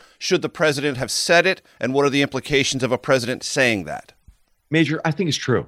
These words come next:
Speaker 2: right? It's time to, it's time to pull out all the stops, right? So, so, you know, the, the definition of terrorism is the use of violence against innocents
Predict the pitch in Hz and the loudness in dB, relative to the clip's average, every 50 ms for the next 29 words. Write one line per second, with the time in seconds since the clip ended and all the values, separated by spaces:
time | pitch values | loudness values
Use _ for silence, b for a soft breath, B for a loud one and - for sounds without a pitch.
0 | _ _ 107 117 117 - - 127 - - - 185 190 151 151 - - - - - | _ _ 2 4 4 2 0 -4 -2 0 0 0 0 0 -4 -4 -6 -6 -4 -4
1 | 214 233 170 139 - 180 170 151 127 127 123 104 95 - - - 92 73 69 - | -4 -4 -4 -4 0 2 4 4 4 2 0 0 -2 -6 -4 -2 -2 -2 -4 -6
2 | - - 87 92 95 - - - 139 123 B B B B B B B - - - | -6 -2 -2 -2 -2 -2 0 0 2 0 B B B B B B B -4 0 2
3 | 160 160 160 156 156 147 147 131 123 139 135 113 117 101 131 131 110 - _ - | 4 4 4 4 4 4 4 2 2 2 2 0 -2 -4 -6 -6 -6 -10 _ 2
4 | 170 190 185 180 180 151 - 139 107 - - 143 139 131 117 104 92 - 87 82 | 2 2 2 0 -4 -4 -4 -6 -8 -4 -2 0 0 2 2 0 -2 -4 -6 -8
5 | 80 80 B B B B B B - 135 95 117 120 104 117 151 185 170 - 139 | -8 -10 B B B B B B -4 -2 -2 -2 -2 0 0 0 0 0 -2 -2
6 | 117 98 82 120 110 113 120 127 123 127 123 - - - 127 104 104 117 110 - | -4 -2 0 2 4 4 4 2 2 0 -2 -4 -8 -10 -8 -4 -4 -4 -4 -4
7 | - - _ - 156 151 151 151 - - - 76 69 - - - - - | -6 -10 _ 0 2 2 2 2 0 -2 -6 -8 -10 -10 -10 -12 -12 -14